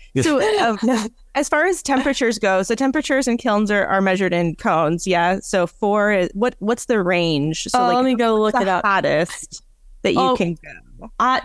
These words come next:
Speaker 3: there, it, I think toilets fired something ridiculous, like, cone, like, twenty.
Speaker 2: Okay, I didn't
Speaker 3: Let me
Speaker 2: realize
Speaker 3: look up
Speaker 2: how
Speaker 3: the cone
Speaker 2: go.
Speaker 3: chart. Uh,
Speaker 2: And that's, I think that's, like, porcelain, right?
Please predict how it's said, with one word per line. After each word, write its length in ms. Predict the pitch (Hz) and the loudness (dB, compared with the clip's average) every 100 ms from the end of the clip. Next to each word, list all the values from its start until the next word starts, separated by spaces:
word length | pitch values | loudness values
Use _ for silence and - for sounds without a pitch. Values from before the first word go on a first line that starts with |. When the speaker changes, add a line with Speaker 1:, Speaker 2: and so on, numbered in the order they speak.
| 214 | -2
Speaker 3:
there, 140 | 254 | 0
it, 260 | 277 277 - | 0 0 -2
I 80 | 277 | -2
think 220 | 277 427 | 0 -2
toilets 440 | - 285 330 269 - | 0 0 2 0 -2
fired 360 | 233 226 220 | 0 2 0
something 320 | 208 220 214 208 | 0 -2 0 -2
ridiculous, 640 | 196 202 208 202 214 - | 0 -2 -2 -2 -2 0
like, 200 | 208 - | -2 -2
cone, 520 | - 208 202 202 208 - - - | -2 0 2 0 -2 -4 -20 -8
like, 240 | - 202 - - - - - | -2 -2 -4 -14 -20 -20 -20
twenty. 580 | - - 208 240 254 254 - - - | -8 -2 0 2 0 -2 -10 -20 -4
Speaker 2:
Okay, 260 | 214 208 196 165 | 0 0 0 0
I 80 | 175 | 2
didn't 80 | 196 | 2
Speaker 3:
Let 80 | |
me 60 | 269 | 2
Speaker 2:
realize 200 | 285 - | 2 2
Speaker 3:
look 100 | 294 | 0
up 60 | - | -4
Speaker 2:
how 60 | - | -4
Speaker 3:
the 120 | 233 | -4
cone 300 | 233 214 202 | 0 0 2
Speaker 2:
go. 40 | 160 | 0
Speaker 3:
chart. 380 | 190 190 196 - - - | 0 0 -2 -6 -20 -8
Uh, 220 | 208 202 226 | -2 0 2
Speaker 2:
And 100 | 226 | 2
that's, 360 | 285 - - - | 0 -2 -12 -6
I 80 | 220 | -2
think 160 | 311 269 | -2 0
that's, 180 | 220 | 0
like, 180 | - 175 | 0 -2
porcelain, 420 | - 185 175 151 151 | -2 -2 0 0 0
right? 340 | 147 120 - | 0 0 -2